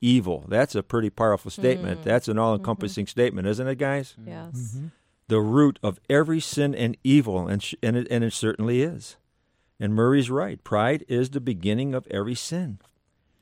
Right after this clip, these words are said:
Speaker 1: Now, despite the fact that it's so widespread, isn't it kind of perplexing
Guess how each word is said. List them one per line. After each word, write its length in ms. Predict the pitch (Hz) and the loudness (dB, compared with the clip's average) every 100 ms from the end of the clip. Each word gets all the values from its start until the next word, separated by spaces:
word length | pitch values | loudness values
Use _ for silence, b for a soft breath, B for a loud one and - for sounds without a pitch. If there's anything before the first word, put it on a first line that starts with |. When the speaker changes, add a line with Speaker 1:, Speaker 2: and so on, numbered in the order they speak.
| _ _ - | _ _ -6
Speaker 1:
Now, 140 | 120 | -2
despite 420 | 123 113 - 226 - | 0 -2 0 0 -2
the 80 | |
fact 400 | 139 - 143 139 - | -4 2 4 2 2
that 280 | 107 101 - _ _ _ _ _ | 0 0 -4 _ _ _ _ _
it's 160 | 123 - | -4 0
so 260 | - 160 | 4 6
widespread, 1160 | 190 147 151 165 - - - - 123 123 85 78 - _ _ _ _ _ _ _ _ _ _ - | 6 4 2 0 -2 -8 -8 -2 2 2 0 -6 -20 _ _ _ _ _ _ _ _ _ _ -4
isn't 320 | 120 175 247 | 0 2 0
it 100 | 233 | -2
kind 180 | 180 165 | -2 -2
of 80 | |
perplexing 720 | - - - 120 120 - 147 | -2 -8 -2 0 0 -2 -6